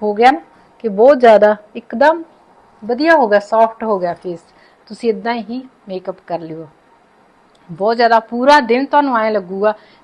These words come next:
ਕਿ ਮੇਰਾ ਫੇਸ ਵਧੀਆ ਹੈ। ਜੇ ਤੁਸੀਂ ਇਹ ਵਾਲਾ ਲਗਾ ਕੇ ਕਿਤੇ ਵੀ ਜਾਂਦੇ ਹੋ, ਕਿਸੇ ਪਾਰਟੀ 'ਤੇ, ਕਿਸੇ ਵਿਆਹ 'ਤੇ, ਕਿਤੇ ਵੀ ਜਾ ਰਹੇ ਹੋ,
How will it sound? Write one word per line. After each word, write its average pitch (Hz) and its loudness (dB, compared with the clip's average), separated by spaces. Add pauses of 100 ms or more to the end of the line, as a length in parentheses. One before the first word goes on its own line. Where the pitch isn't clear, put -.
ਕਿ 220 -12
ਮੇਰਾ 208 -4
ਫੇਸ 208 -10
ਵਧੀਆ 220 -4
ਹੈ। 196 0
ਜੇ 190 -8
ਤੁਸੀਂ 220 -8
ਇਹ 240 0
ਵਾਲਾ 247 0
ਲਗਾ 175 -2
ਕੇ 285 -10 (500)
ਕਿਤੇ 233 -2
ਵੀ 285 -6
ਜਾਂਦੇ 175 -2
ਹੋ, 175 -6
ਕਿਸੇ - -10
ਪਾਰਟੀ 190 -4
'ਤੇ, 185 -8
ਕਿਸੇ 185 -12
ਵਿਆਹ 180 -4
'ਤੇ, 196 -10
ਕਿਤੇ 220 -10
ਵੀ 233 -10
ਜਾ 190 -10
ਰਹੇ 196 -8
ਹੋ, 247 -8